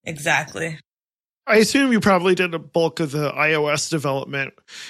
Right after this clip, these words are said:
Speaker 2: Is there an Android version as well?
Speaker 1: Yes, there's an Android version that came out a couple of years ago, and it was, um, made by a wonderful developer, Julia Nguyen.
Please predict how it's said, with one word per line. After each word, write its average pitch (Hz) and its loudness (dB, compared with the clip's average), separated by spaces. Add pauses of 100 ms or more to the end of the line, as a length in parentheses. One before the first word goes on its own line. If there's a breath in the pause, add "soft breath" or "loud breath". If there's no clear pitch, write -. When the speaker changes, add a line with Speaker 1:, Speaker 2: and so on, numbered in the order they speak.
(100)
Speaker 2:
Is 180 0
there 208 6
an 190 4
Android 175 0
version 185 0
as 156 -4
well? 156 -2 (580 loud breath)
Speaker 1:
Yes, 220 4
there's 220 -2
an 226 0
Android 254 2
version 202 0
that 185 2
came 196 -2
out 196 4
a 202 0
couple 202 -6
of 190 -8
years 185 -2
ago, 165 2 (280 loud breath)
and 170 4
it 175 -2
was, 160 0 (340 loud breath)
um, 170 -2
made 165 -2
by 156 0 (100)
a 165 -12
wonderful 170 -4 (220)
developer, 160 -2
Julia 160 -2
Nguyen. 156 -6